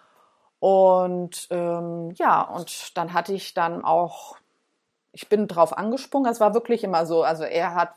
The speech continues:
äh, was gefragt oder, äh, irgendwie eine Information gegeben und ich habe dann drauf reagiert. Ähm, und, äh, bin auch hier drauf reagiert und bin dann noch mal,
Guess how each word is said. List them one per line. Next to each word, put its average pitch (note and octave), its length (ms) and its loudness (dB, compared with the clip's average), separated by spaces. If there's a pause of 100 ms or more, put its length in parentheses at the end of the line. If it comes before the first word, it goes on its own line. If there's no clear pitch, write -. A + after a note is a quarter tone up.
(200)
äh, E3 280 -2
was D#3+ 220 -8
gefragt - 600 0
oder, E3+ 520 0
äh, - 260 -10
irgendwie F3+ 680 -6
eine E3 200 -4
Information F3+ 640 -6
gegeben B3 500 -4 (420)
und F#3+ 140 -6
ich G3+ 160 -2
habe F3 100 -2
dann F3+ 140 -6
drauf E3+ 320 -2
reagiert. E3+ 800 -2 (680)
Ähm, E3 960 -4 (540)
und, E3+ 580 -8
äh, F3 200 -4 (180)
bin F#3 160 -2
auch F3 160 0
hier A#3+ 240 -4
drauf A#3 320 -4
reagiert A#3 500 -4
und F#3 180 -10
bin F#3+ 160 -4
dann F3+ 140 -4
noch E3+ 280 -6
mal, D#3+ 500 -4